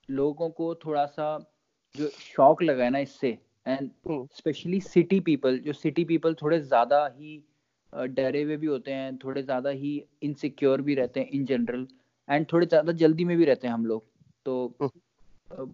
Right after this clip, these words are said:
Speaker 1: वहाँ मास्क बहुत पॉपुलर हो जाएंगे, that is one thing which I feel। Second thing which I have seen is, like, again, uh, reading a lot of comments on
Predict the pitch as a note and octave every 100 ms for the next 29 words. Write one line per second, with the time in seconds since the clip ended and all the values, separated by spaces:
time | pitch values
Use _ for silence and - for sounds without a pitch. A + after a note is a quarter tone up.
0 | - C#3+ F3 F#3+ C#3+ E3 A3 - G#3 A#3
1 | F#3+ E3+ F3 D#3 A#2+ A#2+ B2+ C3 C#3+ -
2 | _ C3+ D#3+ D3+ C#3+ C#3+ D3+ C#3 C3+ C3
3 | - A#2 A2 _ _ - _ D3 F#3+ F#3+
4 | G#3 G3+ G3 F#3 F#3+ - F3+ F#3 F#3+ -
5 | E3+ E3+ F3 E3 E3 - - D3 D#3+ -
6 | C3+ B2 A#2 A#2+ A#2+ A#2+ - - C3+ C#3+
7 | D#3+ D#3+ C#3 E3 C#3+ - B2 C3 D3+ D3